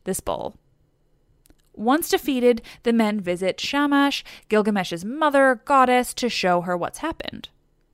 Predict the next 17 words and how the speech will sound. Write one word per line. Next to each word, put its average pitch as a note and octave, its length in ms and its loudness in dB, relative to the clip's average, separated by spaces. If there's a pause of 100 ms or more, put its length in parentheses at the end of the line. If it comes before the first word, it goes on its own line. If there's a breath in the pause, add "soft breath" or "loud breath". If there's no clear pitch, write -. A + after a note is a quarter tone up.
(240)
Ishtar's E4+ 640 0
there C#4+ 280 2
too, D#4 360 -2
though G3 340 4
she's G3+ 280 -8
pissed - 500 -4
they G#3 160 -4
killed F#3 280 -4
her F3+ 120 -4
bull. F3+ 560 2 (920 loud breath)
Oof. F3+ 440 -4 (280 loud breath)
But A#3+ 140 6
Enkidu, D4 600 0
well, A3 180 2
he's A3+ 260 -4
pissed B3 400 -8
also. - 440 -10